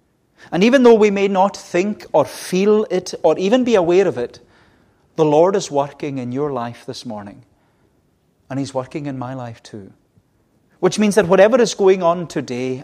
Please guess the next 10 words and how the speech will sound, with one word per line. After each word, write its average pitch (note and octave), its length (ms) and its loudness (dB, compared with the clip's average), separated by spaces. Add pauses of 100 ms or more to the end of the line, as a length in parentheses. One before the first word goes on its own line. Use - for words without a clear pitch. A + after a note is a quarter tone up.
our G3+ 280 4
comfort E3 680 -6
and C#3+ 160 -8
assurance - 880 -10 (800)
is D3 100 -6
that D3 140 0
this G#3+ 180 2
morning E3 360 0
the C#3+ 100 0
Lord D3+ 400 4